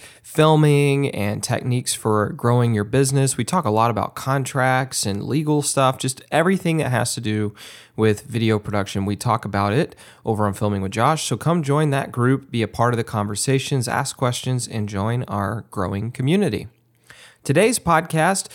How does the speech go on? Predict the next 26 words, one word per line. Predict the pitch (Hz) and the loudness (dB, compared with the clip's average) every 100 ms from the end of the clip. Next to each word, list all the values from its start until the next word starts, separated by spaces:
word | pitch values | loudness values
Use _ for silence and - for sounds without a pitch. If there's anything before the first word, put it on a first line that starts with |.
| - - 139 | -20 -6 2
we | 160 | 2
will | 135 | 4
get | 120 151 | 2 2
into | 196 185 175 | 2 2 2
in | 139 | 2
a | 113 | 0
few | - 175 208 | 0 0 2
minutes. | 110 104 143 160 | 2 2 -2 -2
It's | - | -2
gonna | 202 151 | 0 2
be | |
an | 131 | 0
interesting | - 139 - 147 123 104 | -2 -6 -4 -4 -4 -4
podcast, | 113 104 - 113 120 151 - 120 | -4 -6 -6 -4 -2 -4 -6 -4
and | 120 117 117 - - - | -2 -4 -6 -16 -20 -8
it's | 135 139 | -4 0
all | - 185 | 4 4
about | 214 151 135 - | 4 2 0 -2
Canon | - 117 110 120 123 | -2 0 0 0 0
and | 107 | -2
some | - 107 | -2 -4
things | - 104 104 107 110 | -2 -2 -2 -4 -4
that | 104 101 - - | -2 -2 -4 -4
I | 95 101 | -4 -4
think | - 98 92 - | -4 -6 -6 -6
that | 90 92 87 | -4 -4 -4